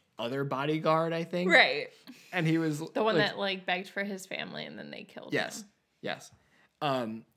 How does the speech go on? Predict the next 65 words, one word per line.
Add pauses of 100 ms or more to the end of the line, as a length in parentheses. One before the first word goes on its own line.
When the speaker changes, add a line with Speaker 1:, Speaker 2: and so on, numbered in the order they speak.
(160)
Speaker 1:
I
think
someone
was
like,
"Wow,
like,
why
did
they
C
G
I
this
guy
to
be
so
short?
That's
fucked
up."
And
the
guy
was
like,
"That's
just, (180)
like, (240)
that's
just
me."
Speaker 2:
All
right.
Well,
then
I
guess
I
don't
feel
as
icky
about
it,
but
I
was
just
like,
this
feels
like
a
Speaker 1:
I
get
what
Speaker 2:
dated
Speaker 1:
you're
saying,
Speaker 2:
bit.
Speaker 1:
yeah. (420)
It
just,